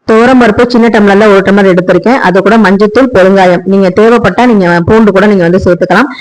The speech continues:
சேர்த்துட்டு பிரஷர் குக்கர்ல வந்து பருப்பு வேக வச்சுட்டேன். அதுக்கப்புறம் வந்து ஒரு பத்து பல் பூண்டு எடுத்து நல்லா இடிச்சு வச்சாச்சு இடிக்கல்லுல. சின்ன வெங்காயம் ஒரு பத்து வெங்காயத்தை நறுக்கி, ரெண்டா நறுக்கி அதை வந்து இடிக்கல்ல அதையும் வந்து இடிச்சு வச்சாச்சு. இந்த ரெசிபி செய்யறதுக்கு ரொம்ப எளிமையான இன்கிரீடியன்ட்ஸ் இருந்தாலே போதும். ஒரு கடாயில கடலெண்ணெய் கொஞ்சமா விட்டுட்டு அது கூட ஒரு ஸ்பூன் வந்து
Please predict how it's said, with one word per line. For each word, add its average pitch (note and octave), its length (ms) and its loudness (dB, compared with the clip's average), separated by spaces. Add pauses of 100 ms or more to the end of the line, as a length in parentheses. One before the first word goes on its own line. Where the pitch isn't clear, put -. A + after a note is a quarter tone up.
(160)
சேர்த்துட்டு A#3 460 0
பிரஷர் A3+ 340 -2
குக்கர்ல G3 360 0
வந்து A3 160 0
பருப்பு G3+ 260 0
வேக G3 200 2
வச்சுட்டேன். F#3 440 -2
அதுக்கப்புறம் G3+ 500 -2
வந்து G#3 300 0
ஒரு G3 200 0
பத்து G3 280 -4
பல் A3 220 0
பூண்டு G#3+ 260 0
எடுத்து F#3+ 260 0
நல்லா F#3+ 240 0
இடிச்சு G3 340 0
வச்சாச்சு F3+ 480 0
இடிக்கல்லுல. F#3+ 500 0 (140)
சின்ன A#3 300 -2
வெங்காயம் A3+ 440 2
ஒரு G3+ 120 0
பத்து F#3+ 260 -2
வெங்காயத்தை G3+ 480 0
நறுக்கி, G3 440 0
ரெண்டா G3+ 280 0
நறுக்கி F3+ 300 0
அதை G3 140 2
வந்து G3 140 2
இடிக்கல்ல G3 380 0
அதையும் G3 260 0
வந்து F#3+ 220 0
இடிச்சு F3+ 260 0
வச்சாச்சு. E3+ 400 -2 (380)
இந்த A#3 280 -2
ரெசிபி A3 320 -4
செய்யறதுக்கு F#3+ 540 -4
ரொம்ப G3+ 280 -2
எளிமையான G#3+ 560 -2
இன்கிரீடியன்ட்ஸ் F#3+ 420 -6
இருந்தாலே E3+ 300 -2
போதும். F3+ 340 -4
ஒரு G#3 200 -4
கடாயில G#3+ 540 -2
கடலெண்ணெய் G#3+ 480 -2
கொஞ்சமா G3 360 -2
விட்டுட்டு F3+ 400 -4
அது F3+ 220 -2
கூட G3+ 220 -2
ஒரு F#3 160 0
ஸ்பூன் G#3 220 -6
வந்து F#3+ 240 -4